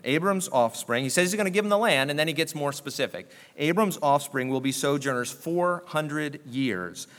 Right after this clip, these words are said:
Uh, now, whether that includes their time in Canaan, while they are sojourners in Canaan, or just begins in Egypt is a point of debate, which we don't need to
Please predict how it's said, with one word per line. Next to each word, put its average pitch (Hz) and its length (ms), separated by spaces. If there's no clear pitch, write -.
Uh, 113 280
now, 135 100
whether 156 280
that 151 160
includes 165 420
their 147 140
time 139 280
in 123 140
Canaan, 120 420
while 104 300
they 104 160
are 98 120
sojourners 98 520
in 92 80
Canaan, 95 420
or 147 220
just 139 320
begins 143 480
in 127 160
Egypt 135 400
is 113 100
a 120 40
point 127 320
of 113 100
debate, 110 400
which 110 180
we 107 80
don't 117 240
need 113 200
to 98 160